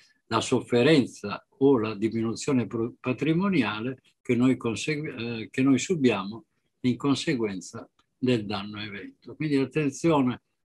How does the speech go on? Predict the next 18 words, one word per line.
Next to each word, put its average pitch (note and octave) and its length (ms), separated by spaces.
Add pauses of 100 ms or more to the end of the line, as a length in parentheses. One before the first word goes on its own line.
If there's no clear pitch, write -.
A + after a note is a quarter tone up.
a B2+ 140
questa C3+ 360
distinzione, A#2 960 (100)
eh, A2+ 60
eh, G#2+ 1040 (680)
del A2 240
termine A2+ 540
danno A2 640 (220)
nelle A#2 280
due A#2+ 220
categorie. G#2+ 840
Ciascuno C3 520
di C#3+ 160
questi A2 360
ovviamente B2 540
ha A2+ 40
un A2 100
significato. - 960